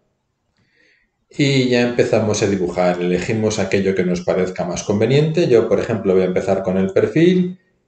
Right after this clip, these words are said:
con ese fragmento grande, ese triángulo. Y por fin terminamos con esa diagonal.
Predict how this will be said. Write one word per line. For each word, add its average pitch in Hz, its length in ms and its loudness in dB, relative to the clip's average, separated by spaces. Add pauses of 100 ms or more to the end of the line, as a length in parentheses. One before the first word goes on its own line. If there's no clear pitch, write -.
(380)
con 98 220 2
ese 95 180 0
fragmento 95 580 0
grande, 160 760 2
ese 95 240 -4
triángulo. 147 880 0 (1160)
Y 120 140 10
por 98 280 8
fin 117 360 8
terminamos 104 720 6
con 90 200 2
esa 87 420 4
diagonal. 98 640 6